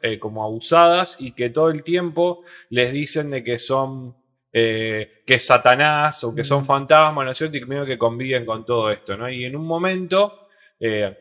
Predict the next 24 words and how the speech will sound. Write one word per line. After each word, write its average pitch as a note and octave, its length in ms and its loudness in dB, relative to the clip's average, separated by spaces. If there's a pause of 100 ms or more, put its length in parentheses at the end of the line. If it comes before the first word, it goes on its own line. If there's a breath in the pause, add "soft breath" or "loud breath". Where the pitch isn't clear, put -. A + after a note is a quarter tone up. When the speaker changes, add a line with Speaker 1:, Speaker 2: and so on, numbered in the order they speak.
Speaker 1:
agarran B2+ 560 8
a A#2+ 80 0
uno C3 300 -4
de A#2 100 -2
los A2+ 180 -2
que, A2 540 -4
a A2 340 0
uno C3 220 -6
de C3 100 -4
los C3 200 -6
que, A#2+ 540 -4
mm, A2+ 340 -14 (920)
que B2 100 -8
comete C3+ 340 0
uno C#3 180 -6
de C#3 80 -6
estos C#3+ 200 -2
abusos D#3+ 500 0
y D3 120 -4
como B2 260 -4
que A#2+ 80 -4
lo A#2 160 -4
encarcelan D3 840 0
o G#2+ 320 -8